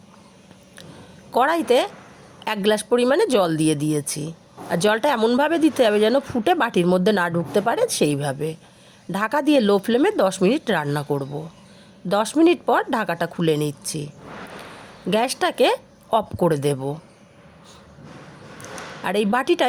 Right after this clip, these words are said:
এইভাবে বসিয়ে রাখবো দশ মিনিট ঠান্ডা হওয়া পর্যন্ত। ঠান্ডা হওয়ার পরে আমি বাটিটা উঠিয়ে নিয়েছি। এখন বাটিটাকে খুলে আমি আপনাদেরকে দেখিয়ে দিচ্ছি। দেখুন কতটা লোভনীয় হয়েছে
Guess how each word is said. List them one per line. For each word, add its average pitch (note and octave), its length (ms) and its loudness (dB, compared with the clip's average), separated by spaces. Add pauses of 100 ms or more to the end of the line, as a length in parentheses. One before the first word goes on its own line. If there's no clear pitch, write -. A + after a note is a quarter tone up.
(140)
এইভাবে C#4 340 2
বসিয়ে A#3 440 4
রাখবো F#3 300 2 (880)
দশ F#3+ 240 0
মিনিট D#3+ 240 2 (100)
ঠান্ডা F3+ 320 -2
হওয়া D#3 160 0
পর্যন্ত। C#3+ 500 -4 (520)
ঠান্ডা G#3+ 380 0
হওয়ার C4+ 300 2
পরে D4 220 2
আমি C#4+ 140 6
বাটিটা G#3 400 -2 (160)
উঠিয়ে F3+ 300 2
নিয়েছি। D#3 480 0 (600)
এখন D4+ 200 0
বাটিটাকে A3 500 0
খুলে A3+ 340 2 (420)
আমি G#3 140 2 (100)
আপনাদেরকে G#3+ 460 0
দেখিয়ে F3+ 380 0
দিচ্ছি। D#3 400 -4 (500)
দেখুন A3 220 2 (120)
কতটা C#4 340 0
লোভনীয় F3+ 540 4 (100)
হয়েছে D#3 300 2